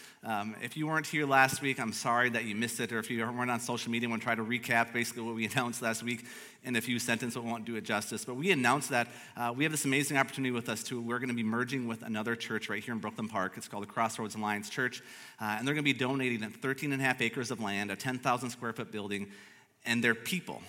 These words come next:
are merging with us to make one church, and that's gonna be our merge Sundays actually next Sunday. So let's applaud to that.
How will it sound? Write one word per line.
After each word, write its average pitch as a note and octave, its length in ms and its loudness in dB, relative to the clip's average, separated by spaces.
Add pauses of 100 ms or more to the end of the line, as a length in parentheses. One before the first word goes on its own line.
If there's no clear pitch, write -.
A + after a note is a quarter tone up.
(160)
are G2+ 80 -2
merging A#2+ 420 2
with A2+ 200 0
us F#2+ 220 -2
to A#2 80 -4
make G#2 280 0 (120)
one A#2 340 0
church, G2 460 -2 (120)
and G#2+ 100 -4
that's A2+ 120 -4
gonna C3+ 100 0
be B2 140 4
our A2 80 4
merge B2 260 2
Sundays A#2 320 2
actually A2+ 300 2
next B2 320 6
Sunday. D3+ 580 12 (920)
So E3+ 120 8
let's G3 300 12
applaud F#3+ 600 12
to E3 100 6
that. A3 500 12